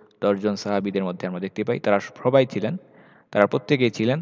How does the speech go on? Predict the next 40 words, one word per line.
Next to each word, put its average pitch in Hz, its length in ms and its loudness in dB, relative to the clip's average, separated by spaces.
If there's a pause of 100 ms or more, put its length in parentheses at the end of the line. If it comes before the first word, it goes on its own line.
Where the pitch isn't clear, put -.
(140)
প্রথম 143 260 2
দিকে 120 200 2
ইসলাম 101 260 0
কবুলকারী 98 420 -4
ব্যক্তিদের 95 340 -4
মধ্যে 95 320 -4
অন্যতম। 87 480 -8 (880)
কাজেই 131 280 6
যত 127 260 6
আগে, 123 360 6
যত 120 240 0
দ্রুত 123 320 -2
আপনি 113 300 4
ইসলাম 107 260 -2
চর্চা 104 260 -6
করতে 98 240 -8
শুরু 110 240 -2
করবেন, 113 300 2 (220)
নিজের 104 220 2
জীবনকে 110 460 -2
ইসলামের 104 340 -2
জন্য 98 360 -4 (220)
নিবেদিত 110 360 -2
করে 113 240 2
দিবেন, 123 280 0 (420)
তত 110 240 -2
বেশি 110 380 0
উপরের 117 300 2
অবস্থানে 104 420 -2
আপনি 90 200 -6
উঠতে 85 200 -12
পারবেন। 69 300 -10 (500)
যত 113 180 0
আগে 123 320 6
আপনি 143 280 2 (460)
ইলম 151 280 6
চর্চা 131 280 0
করতে 113 220 -4
শুরু 107 220 -4
করবেন, 113 320 -2